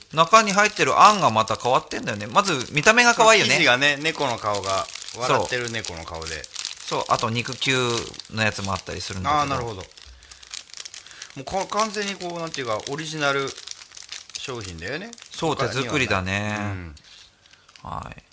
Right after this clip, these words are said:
Speaker 2: これいろんな味が。
Speaker 1: そう、これは確かね、くるみとか、えっと、キャラメルとかが一応主なんだけど、
Speaker 2: うん。
Speaker 1: 柚子とかなんかいろいろなね、こう、なんていうの？香りのもの、
Speaker 2: バリエーションが。
Speaker 1: 香のものが入ってる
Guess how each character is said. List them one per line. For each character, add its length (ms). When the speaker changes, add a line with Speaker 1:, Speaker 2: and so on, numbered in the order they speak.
Speaker 2:
こ 80
れ 120
い 80
ろ 100
ん 80
な 220
味 260
が。 160
Speaker 1:
そ 140
う、 60
こ 120
れ 100
は 140
確 200
か 100
ね、 100
く 160
る 120
み 140
と 160
か、 580
え 120
っ 40
と、 100
キ 140
ャ 20
ラ 100
メ 140
ル 100
と 140
か 340
が 160
一 280
応 120
主 180
な 140
ん 80
だ 100
け 140
ど、 220
Speaker 2:
う 60
ん。 160
Speaker 1:
柚 120
子 100
と 120
か 100
な 80
ん 20
か 100
い 40
ろ 100
い 40
ろ 100
な 320
ね、 260
こ 260
う、 40
な 80
ん 20
て 80
い 40
う 40
の？ 80
香 200
り 80
の 100
も 60
の、 60
Speaker 2:
バ 60
リ 20
エ 0
ー 0
シ 20
ョ 40
ン 20
が。 80
Speaker 1:
香 140
の 100
も 100
の 120
が 120
入 140
っ 20
て 160
る 160